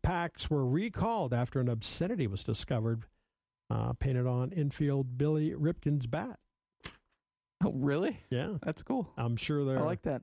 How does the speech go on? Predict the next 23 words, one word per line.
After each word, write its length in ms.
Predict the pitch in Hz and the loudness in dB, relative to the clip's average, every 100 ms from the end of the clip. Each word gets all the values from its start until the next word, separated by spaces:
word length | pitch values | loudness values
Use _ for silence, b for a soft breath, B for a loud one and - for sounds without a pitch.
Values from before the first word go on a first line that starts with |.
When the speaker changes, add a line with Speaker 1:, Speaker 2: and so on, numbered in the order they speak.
| - | -2
Speaker 1:
I'm 160 | 151 | -2
sure 280 | 147 - 175 | -2 -2 -2
they're 360 | 156 139 131 120 - _ _ _ - | 0 0 -2 -4 -8 _ _ _ -4
highly 360 | 185 196 175 | 0 0 -2
sought 340 | 156 - 175 151 | -2 -2 0 2
Speaker 2:
Yeah, 300 | 151 160 139 | 2 2 2
they 80 | 139 | 0
Speaker 1:
after, 100 | 120 | 0
Speaker 2:
could 140 | 113 | 2
be 80 | 147 | 2
Speaker 1:
you 40 | |
Speaker 2:
very 200 | 135 156 | 2 0
Speaker 1:
know? 60 | 131 | 0
Speaker 2:
collectible 160 | 147 147 139 127 | 0 0 0 -2
Speaker 1:
Yeah, 40 | |
Speaker 2:
now. 60 | 123 | -2
Speaker 1:
you 80 | 123 | -2
know, 180 | 131 131 | -2 -2
they, 220 | 131 135 b b - | -2 -6 b b -4
they, 180 | 143 - | -4 -2
anytime 460 | 170 185 170 175 | -2 0 -2 0
you 140 | 147 135 | 0 0
go, 240 | 135 131 | 0 -2